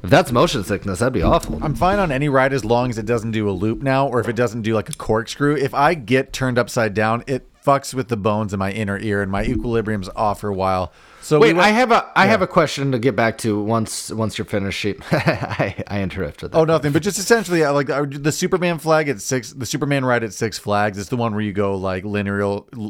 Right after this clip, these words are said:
Speaker 2: linear, you're laying down,
Speaker 1: Mm-hmm.
Speaker 2: but you go into a bunch of loops right away. And we got off that, and I was just wobbly as a motherfucker, like, on the railing on the way down. I was like, "I think we have to, like, not go on any rides for the next hour."
Speaker 1: You know how, um,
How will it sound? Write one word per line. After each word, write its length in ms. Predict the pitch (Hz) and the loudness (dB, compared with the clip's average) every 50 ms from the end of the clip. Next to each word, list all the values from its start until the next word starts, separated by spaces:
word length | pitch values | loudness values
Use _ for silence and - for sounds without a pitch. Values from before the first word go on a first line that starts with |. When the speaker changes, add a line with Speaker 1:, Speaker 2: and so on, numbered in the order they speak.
| - 131 123 - | -10 -12 -14 -12
Speaker 2:
linear, 440 | - 135 117 117 117 113 110 107 110 | -10 -4 -2 -2 0 0 0 0 0
you're 160 | 104 95 101 101 | 0 0 -2 0
laying 300 | 98 107 104 101 98 95 | 0 0 -2 -2 -4 -6
down, 360 | 85 98 92 92 95 107 110 | -6 -6 -4 -4 -4 -2 0
Speaker 1:
Mm-hmm. 400 | 156 147 139 143 143 135 143 117 | 2 2 2 2 0 0 0 2
Speaker 2:
but 240 | - 139 139 139 143 | 4 4 4 4 2
you 100 | 151 139 | 0 2
go 160 | 175 202 190 | 4 4 4
into 140 | 156 123 120 | 4 2 0
a 20 | |
bunch 260 | 95 104 143 147 - 113 | 2 2 0 0 0 -2
of 120 | 113 107 | -2 0
loops 240 | 107 131 139 131 - | 2 2 0 0 -2
right 180 | 110 107 107 107 | 0 0 0 2
away. 140 | 101 104 | 0 0
And 60 | 104 104 | -2 -2
we 80 | 117 | -2
got 200 | 104 123 127 127 | 0 2 2 2
off 300 | 107 104 113 131 135 - | 4 4 2 2 0 -2
that, 320 | 110 101 95 92 92 90 - - - - - | -2 -2 0 0 0 -2 -4 -14 -20 -18 -8
and 100 | - 117 | -4 -2
I 160 | 127 120 120 139 | 0 2 2 2
was 140 | 156 156 | 2 0
just 160 | 117 113 92 87 | -2 -4 -4 -4
wobbly 480 | 90 90 104 110 120 127 113 113 107 | -2 2 2 4 4 2 2 0 -2
as 100 | 101 85 | 0 -2
a 40 | 87 | -4
motherfucker, 680 | 85 87 92 107 113 123 113 - - 110 92 - - 123 | -4 -2 -2 0 0 0 -2 -2 -2 -4 -4 -2 0 0
like, 180 | 117 113 110 110 | 0 0 0 0
on 160 | 131 120 113 | 0 -2 0
the 80 | 113 110 | -2 -2
railing 380 | 98 110 113 120 123 120 113 | 0 0 2 2 0 0 0
on 100 | 107 104 | -2 -2
the 80 | 101 104 | -2 0
way 140 | 104 107 107 | 0 0 0
down. 400 | 92 101 107 110 120 120 117 107 | 0 2 2 2 2 2 0 0
I 20 | |
was 140 | 104 95 101 | -2 -2 -2
like, 100 | 107 104 | -2 0
"I 80 | 110 110 | 0 2
think 220 | 117 156 185 175 | 2 0 0 2
we 100 | 180 160 | 2 4
have 140 | 131 120 107 | 4 2 0
to, 100 | 104 107 | -2 -2
like, 300 | 101 98 92 87 87 - - - - - - - - - - 165 | -2 0 0 -2 -4 -8 -20 -20 -20 -20 -20 -20 -18 -16 -10 -6
not 220 | - 98 95 92 | -4 -2 -2 0
go 100 | - 120 | 0 0
on 140 | 117 127 131 | 0 2 2
any 100 | 147 151 | 0 2
rides 360 | 151 151 175 196 220 208 - | 2 4 4 4 2 0 -2
for 100 | - 131 | -4 -8
the 80 | 101 95 | -6 -4
next 200 | 98 92 - - | -4 -6 -6 -6
hour." 360 | 90 85 82 82 80 76 - _ _ _ _ _ - | -6 -4 -4 -4 -6 -6 -8 _ _ _ _ _ 2
Speaker 1:
You 100 | - 175 | 4 6
know 160 | 208 233 240 220 | 6 6 6 4
how, 320 | 240 247 233 220 190 165 | 4 4 4 4 4 4
um, 640 | - 160 160 151 139 127 117 107 101 98 80 - | 4 4 4 4 4 2 2 0 -4 -4 -6 -10